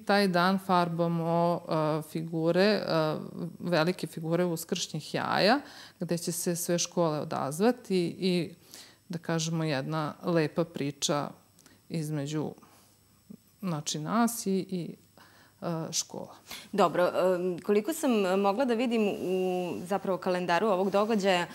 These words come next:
Speaker 2: jeste da celokupan-, celokupna manifestacija traje do dvadeset prvog aprila.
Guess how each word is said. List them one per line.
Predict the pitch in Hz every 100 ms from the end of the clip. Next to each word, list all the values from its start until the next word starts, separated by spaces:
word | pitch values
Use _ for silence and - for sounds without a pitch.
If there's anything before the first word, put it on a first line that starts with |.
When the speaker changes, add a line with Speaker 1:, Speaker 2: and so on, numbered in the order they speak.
| - -
Speaker 2:
jeste | 190 185 185 190
da | 175 170 170
celokupan-, | 190 185 202 202 190 180 180 180
celokupna | 185 190 202
manifestacija | 190 180 180 - 180 170
traje | 214 214
do | 185
dvadeset | 165 160 196 - 175 - -
prvog | 196 160 147
aprila. | 160 - 143 -